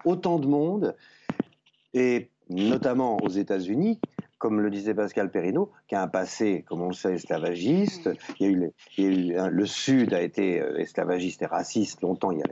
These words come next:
Speaker 1: eu la guerre pour ça. Euh, il y a eu, les droits civiques ont fait l'objet de, de batailles très difficiles jusqu'à une époque encore très récente.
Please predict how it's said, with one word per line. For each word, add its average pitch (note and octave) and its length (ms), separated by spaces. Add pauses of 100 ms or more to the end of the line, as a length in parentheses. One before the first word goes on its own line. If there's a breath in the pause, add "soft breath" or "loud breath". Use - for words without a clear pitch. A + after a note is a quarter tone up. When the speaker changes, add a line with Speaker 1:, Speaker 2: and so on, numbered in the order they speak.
Speaker 1:
eu D2+ 60
la E2 120
guerre A2 340 (180)
pour - 100
ça. E3 360 (460 loud breath)
Euh, G2+ 300
il G2 80
y - 20
a B2+ 40
eu, B2+ 100
les B2+ 160
droits B2 240
civiques A#2 540 (460 loud breath)
ont G2+ 640
fait A#2 120
l'objet A2+ 540
de, F2+ 360 (260 loud breath)
de F#2 140
batailles G#2 1080
très F#3+ 220
difficiles C3+ 760
jusqu'à G2+ 340
une G2 140
époque G2 300
encore F#2 280
très B2 220
récente. E3 540